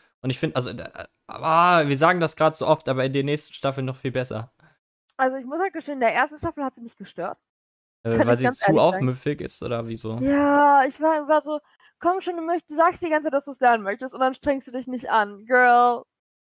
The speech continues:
Speaker 2: Kannst du
Speaker 1: Ja,
Speaker 2: mich
Speaker 1: es
Speaker 2: bitte
Speaker 1: ist halt diese,
Speaker 2: beschweren?“
Speaker 1: diese fehlende Ruhe, die sie jetzt ja erst so mit der Zeit
Speaker 2: Ja.
Speaker 1: lernt.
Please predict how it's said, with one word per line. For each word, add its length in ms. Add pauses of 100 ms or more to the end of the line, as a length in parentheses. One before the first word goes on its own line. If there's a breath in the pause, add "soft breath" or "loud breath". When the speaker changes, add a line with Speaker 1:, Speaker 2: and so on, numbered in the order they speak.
(680)
Speaker 2:
Kannst 260
du 20
Speaker 1:
Ja, 40
Speaker 2:
mich 200
Speaker 1:
es 60
Speaker 2:
bitte 60
Speaker 1:
ist 140
halt 180
diese, 0
Speaker 2:
beschweren?“ 260
Speaker 1:
diese 280
fehlende 520
Ruhe, 360
die 120
sie 100
jetzt 200
ja 80
erst 240
so 80
mit 120
der 120
Zeit 320
Speaker 2:
Ja. 20
Speaker 1:
lernt. 480